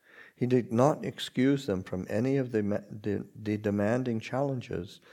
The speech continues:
and strict training of the monastery. Seated on a wooden bench at the foot of his cottage in the center of a huge forest,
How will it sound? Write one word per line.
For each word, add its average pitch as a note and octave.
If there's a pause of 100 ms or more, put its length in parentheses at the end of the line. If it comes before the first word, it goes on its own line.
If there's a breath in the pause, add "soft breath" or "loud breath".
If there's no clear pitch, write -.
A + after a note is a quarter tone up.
(200 loud breath)
and G#2+
strict -
training F#2
of F2+
the -
monastery. G2+ (840 loud breath)
Seated A#2+
on G2+
a F#2+
wooden A#2+
bench A#2+
at A2
the -
foot B2+
of G2
his F#2
cottage C3
in F#2
the F2
center A2
of F2+
a F2
huge A#2
forest, B2